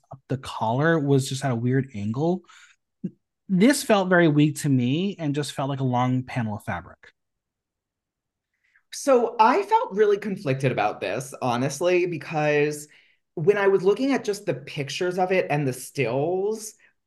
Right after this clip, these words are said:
Speaker 2: I really don't think that it looks good. Like, it's, it's definitely a little
Speaker 1: Right.
Speaker 2: troubling. I don't think it photographs well,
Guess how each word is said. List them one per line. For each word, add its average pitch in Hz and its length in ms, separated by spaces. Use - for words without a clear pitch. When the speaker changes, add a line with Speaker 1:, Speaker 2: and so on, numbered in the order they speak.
Speaker 2:
I 170 80
really 196 320
don't 156 260
think 147 280
that 127 120
it 107 120
looks 98 240
good. - 420
Like, 127 300
it's, 139 340
it's 139 220
definitely 151 540
a 143 40
little 135 240
Speaker 1:
Right. 147 160
Speaker 2:
troubling. 117 840
I 143 80
don't 151 160
think 180 160
it - 180
photographs 127 640
well, 110 520